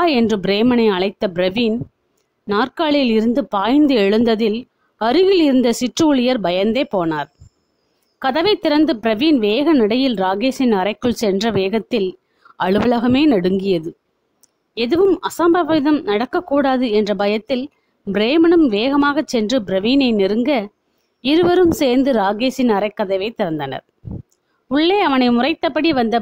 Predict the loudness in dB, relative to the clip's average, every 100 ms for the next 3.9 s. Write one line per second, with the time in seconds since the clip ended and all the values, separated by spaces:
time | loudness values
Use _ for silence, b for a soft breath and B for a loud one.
0 | -2 -4 -2 -2 -4 -8 _ _ _ -4
1 | 0 2 2 2 0 0 -2 -4 _ -4
2 | -2 -2 -2 -2 -2 -2 -2 -4 -6 -4
3 | -4 -4 -4 -4 -2 -4 -6 -4 -6